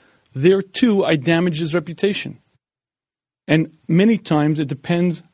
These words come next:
on who the person is, <clears throat> whether what you say damages that person or doesn't. Let's take a good example. Let's imagine we're talking about Levi. And <clears throat> I say to you, you know, Levi,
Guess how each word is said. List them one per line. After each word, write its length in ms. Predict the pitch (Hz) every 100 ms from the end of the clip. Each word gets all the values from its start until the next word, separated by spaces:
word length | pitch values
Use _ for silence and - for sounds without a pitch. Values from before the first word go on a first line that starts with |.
| _
on 140 | 151 147
who 240 | - 180
the 100 | 151
person 400 | 156 165 - 156
is, 400 | 180 165 160 147 _ _ -
<clears throat> 280 | - -
whether 280 | 143 160 175
what 140 | 170 170
you 140 | 156
say 580 | - - 196 156 151 151 _ _ -
damages 460 | 127 151 165 165 165
that 140 | 175
person 540 | 175 180 - 190 180 - -
or 140 | 139
doesn't. 540 | 147 160 143 123 127 - _ _ _ _
Let's 180 | 170 170
take 180 | - 165
a 80 | 143
good 220 | 131 156
example. 480 | 139 147 139 - - - _ _ _ _ _ _ _ -
Let's 160 | 208
imagine 340 | 214 196 180 170
we're 60 |
talking 320 | 160 175 160
about 200 | 151 151
Levi. 360 | 139 147 135 131 - _ _ _ _ _ _ _ _ _ _ _ _ _ _ _ _ -
And 260 | 156 165 - - 143 - -
<clears throat> 100 | -
I 120 | 180
say 240 | 156 - 202
to 60 |
you, 100 | 165
you 100 | 156
know, 80 | 160
Levi, 460 | 160 202 196 208